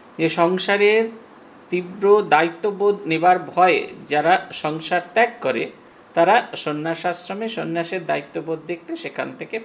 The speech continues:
পলায়ন করে। মানে, পলায়ন করে হবে না, অবশ্যই সংসার থেকে বেরিয়ে আসতে হবে, কিন্তু এই জীবনটাকে ভালোবাসতে হবে। "আমি কোনো কিছু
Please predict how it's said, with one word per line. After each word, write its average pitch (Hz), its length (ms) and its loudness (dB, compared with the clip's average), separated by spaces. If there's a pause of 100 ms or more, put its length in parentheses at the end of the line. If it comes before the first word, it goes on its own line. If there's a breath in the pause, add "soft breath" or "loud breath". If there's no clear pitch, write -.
পলায়ন 123 400 -2 (120)
করে। - 140 -12 (560 loud breath)
মানে, 202 100 -4 (120)
পলায়ন 220 560 4
করে 247 260 -4
হবে 156 320 -2
না, 110 200 -6 (120)
অবশ্যই 170 380 -6
সংসার 190 460 -6
থেকে 147 180 -10
বেরিয়ে 185 440 2
আসতে 120 340 -2
হবে, 131 280 -2 (500 loud breath)
কিন্তু 202 540 -4 (440 loud breath)
এই 139 120 -4
জীবনটাকে 214 840 -2
ভালোবাসতে 135 680 -2
হবে। 110 220 -6
"আমি 165 140 -2
কোনো 175 280 -4
কিছু 226 260 -10